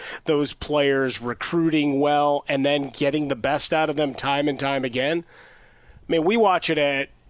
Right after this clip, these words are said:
in basketball and, and football all the time. You got a lot of talent on, on some of these big rosters,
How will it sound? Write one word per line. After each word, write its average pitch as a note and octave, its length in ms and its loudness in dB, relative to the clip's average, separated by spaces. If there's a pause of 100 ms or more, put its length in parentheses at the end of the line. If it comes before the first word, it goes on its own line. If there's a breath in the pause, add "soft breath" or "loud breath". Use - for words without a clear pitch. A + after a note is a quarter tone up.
(1080)
in C3+ 220 -4
basketball E3+ 760 2
and, C3+ 240 -2
and D3 140 -4
football D#3 460 0
all C#3 40 2
the C#3 60 2
time. B2+ 320 -2
You D#3 80 -4
got F3 200 2
a C3 60 -2
lot D3+ 480 2
of - 100 -6
talent D3+ 460 2
on, C#3 320 0
on D3 160 -4
some D3+ 240 -2
of C#3 80 -2
these C3 200 -2
big C#3 320 -4
rosters, D3 560 0